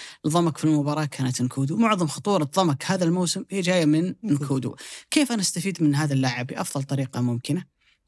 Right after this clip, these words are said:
Speaker 1: إنه أنا في المباراة كان دائمًا يلعب بمهاجم محلي اسمه عبد العزيز الشهراني. يلعب نكودو طرف يسار، أحمد الزين طرف يمين، وهذا لاعب تسعة. جاء في المباراة وشال المهاجم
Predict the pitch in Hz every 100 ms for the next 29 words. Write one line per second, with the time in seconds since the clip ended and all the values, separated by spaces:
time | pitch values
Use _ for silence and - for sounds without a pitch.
0 | - 175 240 165 226 226 131 117 120 -
1 | _ - 175 165 196 147 170 175 196 -
2 | 143 151 160 131 180 180 135 - 143 147
3 | 160 147 127 123 131 139 - 127 117 110
4 | - _ _ _ _ _ _ _ - 170
5 | 156 143 139 139 127 131 127 123 156 180
6 | - 139 127 120 127 123 135 127 131 196
7 | 143 131 123 117 117 - - - - -
8 | _ - 247 254 202 170 131 104 131 -
9 | - 220 220 160 143 135 123 127 190